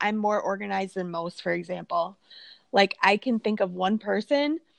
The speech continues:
that's probably more organized than me, so I'm gonna say partly or no. Like, if I can think of at least one example. Whereas, like, I feel like some people would be like, "Yeah, one person wouldn't count." Does that make sense?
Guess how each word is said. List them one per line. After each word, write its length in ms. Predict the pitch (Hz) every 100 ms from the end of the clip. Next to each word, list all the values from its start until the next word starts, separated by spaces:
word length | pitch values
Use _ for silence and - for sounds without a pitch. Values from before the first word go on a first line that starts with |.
| _ _ _
that's 220 | 208 196
probably 300 | - 214 214
more 220 | 220 233
organized 480 | 220 226 254 262 240
than 160 | 277 269
me, 360 | 269 285 311 311
so 160 | -
I'm 80 | 220
gonna 180 | 220 208
say 500 | - 190 185 180 196 _ _ _ _ -
partly 400 | 226 190 196 190
or 100 | 185
no. 380 | 180 - - - _ _ _
Like, 180 | - 190
if 100 | 214
I 80 | 202
can 180 | 214 196
think 160 | 196
of 100 | 190
at 100 | 190
least 220 | - 185 196
one 140 | 185
example. 720 | 175 170 170 170 165 156 185 - _ _ _ _
Whereas, 680 | 262 240 208 196 196 - - _ _ _
like, 300 | 220 196 135 -
I 100 | 214
feel 140 | 262
like 120 | 226
some 160 | - 202
people 200 | 240 277
would 80 | 233
be 60 |
like, 160 | 240 262
"Yeah, 640 | 494 466 415 _ _ -
one 220 | 233 214 233
person 420 | 226 220 226 214
wouldn't 240 | 190 -
count." 380 | - 202 143 - 196 - _ _ _ _ _ _ _ _ _ _ -
Does 100 | 226
that 100 | 226
make 140 | 262
sense? 440 | 208 196 220 -